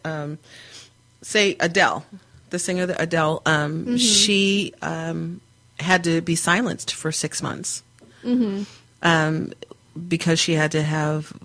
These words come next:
Speaker 1: a surgery, um, for, I believe, nodules on her throat.
Speaker 2: Mm-hmm.
Speaker 1: Um, so when that happens, you have to have surgery. You're not guaranteed that your voice is gonna sound the same, or that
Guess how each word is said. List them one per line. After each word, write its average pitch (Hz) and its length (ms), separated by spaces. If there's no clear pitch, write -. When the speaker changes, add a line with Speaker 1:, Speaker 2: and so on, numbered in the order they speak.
Speaker 1:
a 160 60
surgery, 156 600
um, 147 520
for, - 200
I 147 100
believe, 156 300
nodules 147 480
on - 140
her 147 120
throat. 175 400
Speaker 2:
Mm-hmm. 202 500
Speaker 1:
Um, 160 400
so 165 500
when 175 440
that 185 260
happens, - 880
you 175 260
have 165 260
to 165 100
have 156 120
surgery. 175 600
You're 214 300
not 180 220
guaranteed 160 600
that - 160
your 165 120
voice 170 360
is 160 100
gonna 151 200
sound 165 360
the 147 60
same, 170 640
or 160 220
that 151 340